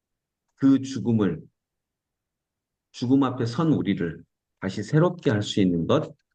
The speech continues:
그것은 주님과의 사랑입니다. 왜냐하면 우리는 주님, 주님과의 사랑을 통해서 다시 생명을 얻을 수 있기 때문입니다. 기도하겠습니다.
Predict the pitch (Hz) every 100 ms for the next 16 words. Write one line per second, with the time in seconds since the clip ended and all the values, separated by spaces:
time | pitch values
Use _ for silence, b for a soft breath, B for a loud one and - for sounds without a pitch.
0 | - - 98 95 98 92 110 120 117 92
1 | 87 85 - 127 120 92 80 - - _
2 | _ _ 120 123 117 113 110 123 120 117
3 | 135 135 143 - - 139 156 156 139 151
4 | 160 170 135 117 87 85 101 139 190 -
5 | _ _ 101 - 120 - - _ _ _
6 | _ _ _ 196 196 104 90 82 101 -
7 | - 87 82 95 92 - 80 80 - 95
8 | 113 156 - 117 120 90 73 - _ _
9 | _ _ _ _ _ _ _ - 107 101
10 | 95 92 - - - 104 185